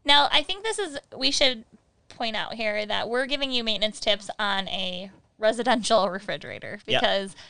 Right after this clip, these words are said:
Speaker 1: uh, that's what we have. We don't have an R V refrigerator, which a lot of places or a lot of rigs have.
Speaker 2: Yeah, that sometimes they have a electric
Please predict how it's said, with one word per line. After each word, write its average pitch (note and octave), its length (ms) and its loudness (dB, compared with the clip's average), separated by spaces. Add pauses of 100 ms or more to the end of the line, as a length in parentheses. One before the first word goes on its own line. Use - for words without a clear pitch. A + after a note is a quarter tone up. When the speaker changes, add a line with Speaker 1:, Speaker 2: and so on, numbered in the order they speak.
(340)
Speaker 1:
uh, F#3 220 4
that's G#3 240 2
what - 140 -6
we G#3+ 180 -6
have. F#3+ 340 -2
We G#3+ 80 -8
don't G3+ 160 -4
have G3 180 -4
an F#3+ 80 -6
R F3+ 200 -4
V G3+ 380 -6 (340)
refrigerator, F#3 580 -6
which F#3+ 220 -8
a F3 40 -10
lot E3+ 180 -4
of - 60 -16
places F#3 440 -14 (160)
or G3 120 -4
a F3+ 80 -2
lot F3 180 0
of E3+ 120 -8 (320)
rigs F#3+ 320 -2
have. F#3+ 560 0
Speaker 2:
Yeah, C3+ 180 6
that B2 140 -6
sometimes C3 440 0
they A#2+ 140 4
have A#2+ 200 0
a A#2 140 4
electric A#2+ 420 0